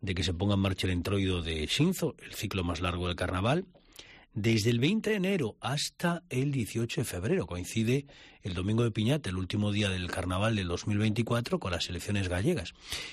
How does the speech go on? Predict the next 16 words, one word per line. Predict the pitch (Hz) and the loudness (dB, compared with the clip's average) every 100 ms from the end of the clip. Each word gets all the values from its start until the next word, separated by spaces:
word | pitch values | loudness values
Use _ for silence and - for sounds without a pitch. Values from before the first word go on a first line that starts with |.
| - | -4
Veinte | 113 151 170 | 2 2 4
de | |
enero, | 160 180 110 - | 2 2 0 -4
a | 101 | -6
las | 98 151 | -4 -2
once | 151 156 | 0 0
de | |
la | 117 | 0
noche, | 131 - | 0 0
música, | 95 113 135 175 139 | -2 0 0 0 0
y | 104 | -2
a | |
las | 90 | -2
doce | 101 110 | -2 0
el | 120 | 0
petardazo | 98 90 87 101 - 123 | 0 -2 0 0 0 0